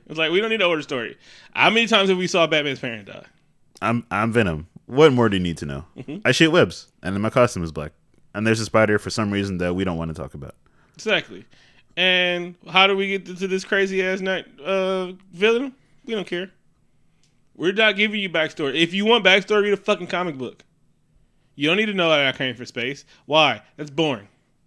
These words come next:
Speaker 1: No, we're not filling up a whole hour of movie with that. We're gonna give you hard R action. Uh, Die Hard Six is looking to cast a young. <sighs> This, this is so bad. I remember the whole story.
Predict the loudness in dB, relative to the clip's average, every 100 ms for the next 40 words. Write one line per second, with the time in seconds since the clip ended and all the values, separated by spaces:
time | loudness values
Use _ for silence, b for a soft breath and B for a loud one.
0 | _ -4 -2 -2 -4 -4 -4 -6 -6 -6
1 | -6 -6 -4 -4 -6 -6 -8 -10 -14 -14
2 | -14 -16 B B -8 -4 -4 -6 -6 -10
3 | -10 b b 2 6 6 4 2 4 4
4 | 2 0 0 -4 -14 _ _ _ _ _
5 | _ _ _ _ _ _ _ _ _ _
6 | b b b b _ 2 2 4 6 6
7 | 6 4 2 0 2 2 -4 -12 -4 -2
8 | -2 -4 -4 -4 -4 -4 -4 0 0 0
9 | -2 -8 -8 -4 -2 -2 -4 -6 -10 b
10 | b b b b b b _ -4 B B
11 | B _ _ _ _ _ _ 0 2 0
12 | -2 0 0 -4 -6 -2 -2 0 2 2
13 | 0 -2 -4 -4 -2 -4 -6 -8 -6 -6
14 | -6 -8 -8 -12